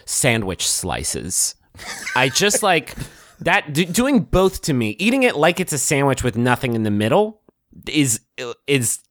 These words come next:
ludicrous to me. It's, it's beyond the pale. I can't, I cannot forgive it or get over it.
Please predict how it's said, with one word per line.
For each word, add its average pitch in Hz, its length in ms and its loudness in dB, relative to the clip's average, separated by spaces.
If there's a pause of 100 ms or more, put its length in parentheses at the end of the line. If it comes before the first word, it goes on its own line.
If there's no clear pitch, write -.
ludicrous 123 680 0
to - 100 -6
me. 55 280 -10
It's, 123 240 0
it's 127 240 2
beyond 123 480 2
the 113 40 0
pale. 67 440 -4 (520)
I 117 100 4
can't, 123 380 0
I 110 120 0
cannot 117 400 0
forgive 82 320 -4
it 64 120 -8
or 95 80 -2
get 87 160 -2
over 73 240 -6
it. 50 140 -10